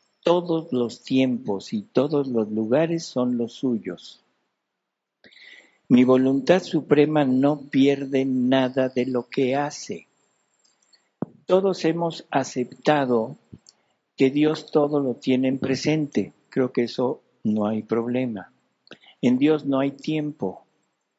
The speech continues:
Dios, eh, Dios no tiene un ayer o no tiene un mañana. Todo está en acto, en el momento presente.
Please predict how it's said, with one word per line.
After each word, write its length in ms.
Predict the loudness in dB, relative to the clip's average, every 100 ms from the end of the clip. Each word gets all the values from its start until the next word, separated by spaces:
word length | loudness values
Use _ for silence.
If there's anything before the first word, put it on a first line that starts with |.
| _ _ -4
Dios, 560 | 6 8 6 0 -12 -6
eh, 160 | -6 -4
Dios 300 | 0 2 2
no 220 | -2 -2
tiene 480 | 0 0 2 0 0
un 240 | -2 0
ayer 540 | 0 0 0 0 -2 -10 _ _ -20 -20 -20 _
o 140 | 0 2
no 200 | 0 0
tiene 400 | 0 0 0 -2
un 220 | -2 -2
mañana. 640 | -2 0 0 0 -4 -8 _ _ _ _ _ _ 0
Todo 260 | 2 4
está 440 | 0 0 0 0 -4 -4
en 260 | -2 -2
acto, 520 | -4 -6 -12 -8 -8 -10 _
en 160 | -4 -4
el 120 | -2
momento 580 | -4 -2 -2 -4 -4 -4
presente. 600 | -4 -8 -2 -2 -2 -6